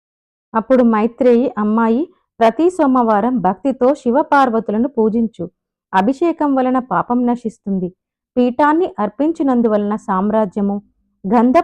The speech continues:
పుష్పాక్షతలు సమర్పించినందువల్ల సౌభాగ్యము, ధూపం అర్పించడం వలన సౌగంధ్యము, దీపదానం వలన కాంతిమత్వము, నైవేద్యం వలన సకల భోగాలు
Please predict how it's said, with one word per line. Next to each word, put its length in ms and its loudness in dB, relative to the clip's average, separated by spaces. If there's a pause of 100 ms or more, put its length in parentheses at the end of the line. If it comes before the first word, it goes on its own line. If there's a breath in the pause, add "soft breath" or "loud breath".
పుష్పాక్షతలు 680 0
సమర్పించినందువల్ల 1160 -2 (360)
సౌభాగ్యము, 720 0 (600)
ధూపం 440 2
అర్పించడం 640 2
వలన 240 2
సౌగంధ్యము, 800 0 (380)
దీపదానం 720 2
వలన 280 2
కాంతిమత్వము, 840 -2 (440)
నైవేద్యం 680 2
వలన 240 2
సకల 360 -2
భోగాలు 580 0